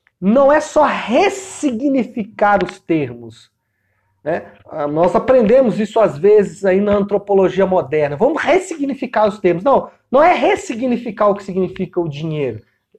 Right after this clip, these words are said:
Não é, ah, falar o di-, o dinheiro ou o sexo significa outra coisa. Não, ele significa exatamente o que é. Quando nós conhecemos a Deus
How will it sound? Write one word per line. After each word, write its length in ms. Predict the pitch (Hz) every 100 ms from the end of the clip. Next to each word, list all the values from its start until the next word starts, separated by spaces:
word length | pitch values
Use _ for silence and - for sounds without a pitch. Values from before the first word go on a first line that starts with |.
| -
Não 260 | 190 233 254
é, 540 | 294 320 262 - - _ _
ah, 640 | 196 226 226 208 156 - _ _
falar 380 | - 240 247
o 80 | 240
di-, 260 | 196 214 202
o 120 | 214
dinheiro 680 | 190 233 233 277 285 240 175
ou 140 | 196
o 40 | 208
sexo 400 | - 247 247 -
significa 440 | 202 220 208 220
outra 160 | 214 202
coisa. 320 | - 180 240
Não, 140 | 254
ele 100 | 208
significa 540 | 202 262 262 294 311 349
exatamente 560 | 269 294 311 254 254
o 40 | 254
que 160 | -
é. 360 | 226 180 151 - _ _ _ _ _
Quando 280 | - 277 254
nós 200 | 254 262
conhecemos 480 | 269 240 - 226 190
a 120 | 175
Deus 720 | 131 190 254 208 151 - -